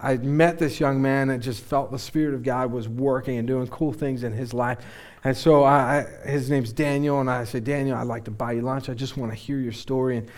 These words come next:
and Daniel shares his testimony of how he came to faith. We're, we're gonna try and get it on a podcast for you. Um, but w-, w-, the point that I wanted to get to is we've got this young, brilliant man with a great heart for Jesus Christ.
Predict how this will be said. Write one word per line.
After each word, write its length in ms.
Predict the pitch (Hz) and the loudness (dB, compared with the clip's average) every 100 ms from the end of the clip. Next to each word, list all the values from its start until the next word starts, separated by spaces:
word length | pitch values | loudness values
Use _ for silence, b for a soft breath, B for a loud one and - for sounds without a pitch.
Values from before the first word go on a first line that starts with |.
| B B - | B B -6
and 140 | 117 | -2
Daniel 340 | 127 143 143 135 | 0 2 2 0
shares 400 | - 131 131 - | 2 2 2 -2
his 200 | 117 - | -10 -10
testimony 680 | - 131 - 147 135 135 | -10 -10 -6 -4 -2 -4
of 80 | 120 | -6
how 200 | 113 123 | -4 -2
he 100 | 120 113 B B | -2 -6 B B
came 240 | - 147 | -2 0
to 60 | 131 | 0
faith. 200 | 147 135 | 0 2
We're, 180 | 151 160 | 4 4
we're 220 | 156 160 | 4 4
gonna 200 | 156 117 - - | 2 -2 -12 -4
try 220 | - 143 | 0 0
and 100 | 135 | 2
get 140 | 143 | 2
it 100 | 131 | 2
on 140 | 123 107 | 0 0
a 20 | |
podcast 680 | - 139 139 117 123 110 - | -2 -2 -2 -2 -4 -4 -6
for 180 | 127 117 | -2 -2
you. 120 | 110 B B B - | -4 B B B -2
Um, 260 | 127 123 120 | 2 2 2
but 120 | 131 | 0
w-, 280 | 123 151 143 | 0 -2 0
w-, 320 | 147 165 156 | 4 4 4
the 140 | 147 | -2
point 380 | - - 214 190 | 0 6 6 10
that 120 | 190 | 8
I 80 | 165 | 10
wanted 320 | 156 160 151 | 8 6 6
to 100 | 143 | 2
get 300 | 113 147 143 | 2 0 0
to 100 | - 143 | 0 0
is 100 | 135 | 0
we've 100 | 139 | 2
got 140 | 143 | 2
this 180 | 143 113 | 0 -2
young, 380 | 135 156 185 170 | 0 4 4 2
brilliant 800 | 113 - 151 170 170 165 135 | -4 -2 4 6 6 2 -2
man 420 | 123 135 135 127 127 | -4 -4 -4 -4 -6
with 160 | - | -8
a 60 | 110 | -8
great 440 | 127 117 160 170 | -10 -2 0 0
heart 380 | - 135 127 - b b b b _ | -4 -6 -6 -10 b b b b _
for 160 | 135 | -6
Jesus 400 | 123 135 120 120 | -2 -2 -2 -6
Christ. 480 | - - - - - | -8 -10 -10 -14 -20